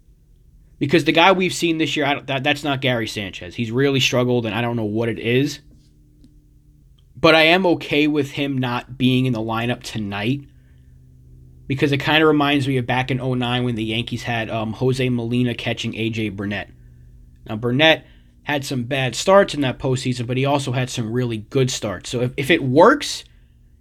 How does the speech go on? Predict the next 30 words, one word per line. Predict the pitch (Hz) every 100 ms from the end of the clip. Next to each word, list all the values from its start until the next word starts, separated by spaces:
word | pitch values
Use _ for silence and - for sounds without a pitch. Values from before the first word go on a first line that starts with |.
| -
if | 170 -
the | 147
Cole | 143 185 196 202
to | 139
Higashioka | 156 160 170 160 165 156 160 139
connection | 147 151 147 135 120
works, | 151 240 - - - - - - -
then | 151
stay | 139 - 160 151
with | 143 135
it. | -
If | 110
it | 139
ain't | 170 208 139
broke, | 170 196 -
don't | 170 180
fix | - - 170 -
it. | - - _ _ - - - - - - -
And | 131 135
it | 143
ain't | 165 139 160
broke | 175 131
right | 143 117
now, | 101 87 78
so | -
we'll | 113 131
see | 135 170
what | 160
happens | 151 147 143 131
tonight. | - 127 85